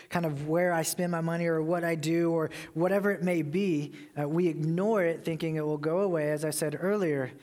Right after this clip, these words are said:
but eventually it leads, uh, to causing bigger issues, especially in the realm of money. That without attention, money problems only tend to get bigger. Uh, there's a quote by, uh, a guy named Crosby who says this. It says,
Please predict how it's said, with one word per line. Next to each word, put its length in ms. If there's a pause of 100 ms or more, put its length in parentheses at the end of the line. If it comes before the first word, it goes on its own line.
(300)
but 100
eventually 480
it 140
leads, 480 (120)
uh, 120 (100)
to 80
causing 540 (160)
bigger 280
issues, 680 (440)
especially 600
in 80
the 80
realm 260
of 160
money. 380 (500)
That 160
without 400
attention, 640
money 560
problems 600
only 220
tend 280
to 60
get 220
bigger. 380 (1000)
Uh, 440
there's 140
a 40
quote 240
by, 220
uh, 400
a 20
guy 100
named 220
Crosby 380
who 60
says 200
this. 220
It 20
says, 220